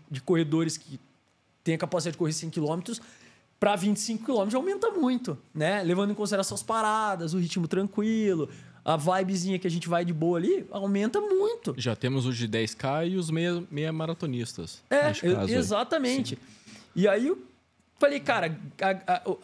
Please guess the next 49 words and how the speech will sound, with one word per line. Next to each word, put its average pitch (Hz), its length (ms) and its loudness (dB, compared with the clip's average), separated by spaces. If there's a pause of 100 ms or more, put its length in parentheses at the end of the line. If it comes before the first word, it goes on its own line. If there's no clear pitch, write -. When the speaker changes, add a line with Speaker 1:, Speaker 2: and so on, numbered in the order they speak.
Speaker 1:
o - 20 2
grande 180 400 4
desafio 220 520 0
é 240 120 0
quando 220 200 2
chegar 180 340 2
lá 180 120 0
na 196 160 -2
frente, 226 340 0
lá 185 240 2
no 190 80 2
final, 226 520 2 (200)
eu 190 160 2
olhar 208 360 0
pra - 100 -8
esses - 220 -6
caras, 190 320 -2
pras 175 180 -2
pessoas 165 300 -6
que 175 80 -4
revezaram 170 500 0
e 202 80 -2
ver 175 300 2
se - 200 -6
eles 165 760 -2
sentiram 160 580 -2
a 165 60 -4
mesma 160 360 -2
coisa 185 300 -2
que 214 60 -4
eu 208 40 -4
senti 240 520 0 (640)
quando 175 220 2
eu 175 80 2
corri 196 280 0
cem 208 280 -4
só 214 180 -4
com 262 180 -2
eles." 185 400 0 (1120)
Cara, 214 240 0
a 202 40 0
gente 196 260 -4
foi 202 400 0
e 185 60 -6
tal, - 400 -10
não - 60 -16
sei - 140 -8
o 156 80 -10
quê. 185 300 -8